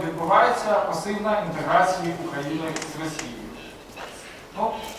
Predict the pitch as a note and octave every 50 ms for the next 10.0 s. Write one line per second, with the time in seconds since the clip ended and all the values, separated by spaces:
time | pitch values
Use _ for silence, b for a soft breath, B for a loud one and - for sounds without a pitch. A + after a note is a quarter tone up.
0 | F3 F3 F3 F3 F3 - - - B3+ B3+ - - - - - - - - A3 A3
1 | - G3 F#3+ F#3+ F#3 F3+ F3+ A#3 B3+ B3+ A3 A3 A#3 A3+ A3 - - F#3+ F#3 F#3
2 | - - - E3+ E3 G3+ A#3 A#3 G#3 G3+ G3+ G3 G3 F3+ D#3+ D#3+ D#3+ D#3+ D#3+ D#3+
3 | D#3+ F#3+ G3+ G3+ G3 F#3+ F#3 F3 - F3 E3+ - - E3 E3 D#3+ D#3+ D#3+ D3 -
4 | - - - - - - - - - - - - - - - - - - - D3+
5 | D3+ D3+ - G3 F3+ E3 E3+ E3+ E3+ E3 - - G3 A#3 B3+ - - A3+ A3 G#3+
6 | G#3 G3+ G3 G3 F#3+ F#3+ F3+ E3+ E3 E3 E3+ F#3+ G3 G3+ G3 F#3 F3 - - F3
7 | D#3+ E3 E3 - - - D#3+ D#3+ D#3+ D#3+ D#3+ D#3 - D#3+ D#3+ D#3 D#3 D#3 - -
8 | - - - - - - - - - - - - - - - - - - - -
9 | - F#3+ G3 G#3 G#3+ G#3 G3+ G3+ G3+ G3+ G3 G3 F#3 F3+ G3+ G3 F#3+ F#3+ F#3+ F#3+